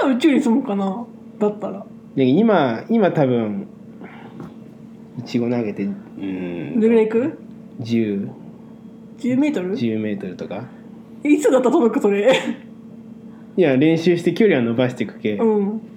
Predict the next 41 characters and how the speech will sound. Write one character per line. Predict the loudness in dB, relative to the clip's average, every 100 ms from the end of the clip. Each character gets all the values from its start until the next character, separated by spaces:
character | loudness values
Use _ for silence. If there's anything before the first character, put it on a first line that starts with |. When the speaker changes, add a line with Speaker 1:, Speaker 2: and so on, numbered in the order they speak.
| -20 -20 -20 -20 -6
Speaker 2:
で、 | -2 0
十 | 2 4 4
メ | 4 2 -2 -8
ー-、 | -4 -2
十 | -2 0 2 4
メ | 2 2
ー | 0
ト | -2
ル。 | -4
う | -6
ん。 | -8 -10 -10 -14 -18 -20 -20 -20 -20 -20 -4
だ |
け | -2
ど、 | 0
そ | 2
れ | 4
を、 | 2 0 0
Speaker 1:
う | 0
ん。 | 0 -2 -8 -16 -20 -20 -20 -20 -20 -20 -20 -20 -20 -20 -20 -20 -20 -20 -20 -20 -20 -20 -18 -16 -14 -14
Speaker 2:
千 | -2 0 4
倍 | 2 2
く |
ら | 2
い | 0
に |
す | 0
り | -2
ゃ |
い | -2
い |
っ |
て | -4
こ | -8
と |
だ | -10
ろ？ | -12 -6
Speaker 1:
う | -2
ん。 | 0 -2 -4 -10 -20 -20 -20 -20 -20 -20 -20 -20 -20 -20 -10
い | -2
け | 0
る？ | 0